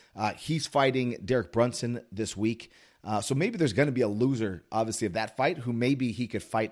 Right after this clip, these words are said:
against. Uh, Jack Hermansson's up there, Roman Dolidze,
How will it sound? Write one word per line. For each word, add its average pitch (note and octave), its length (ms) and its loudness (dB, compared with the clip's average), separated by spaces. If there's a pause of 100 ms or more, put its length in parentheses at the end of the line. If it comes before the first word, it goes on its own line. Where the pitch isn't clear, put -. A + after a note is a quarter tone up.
against. G2+ 540 -6 (420)
Uh, G#2 120 -2
Jack C#3 300 4
Hermansson's C3+ 480 2
up C#3 160 2
there, C3 160 2
Roman B2+ 240 4
Dolidze, A#2+ 640 2